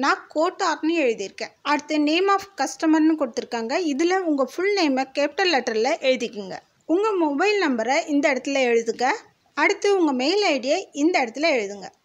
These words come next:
அடுத்ததா date of birth-ஐ இங்க எழுதிக்கங்க. இங்க my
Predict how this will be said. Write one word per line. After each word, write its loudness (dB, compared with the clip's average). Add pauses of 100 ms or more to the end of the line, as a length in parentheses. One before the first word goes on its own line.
(320)
அடுத்ததா 0 (140)
date 0
of -4 (120)
birth-ஐ 0 (200)
இங்க 4 (120)
எழுதிக்கங்க. -6 (380)
இங்க 4 (300)
my 2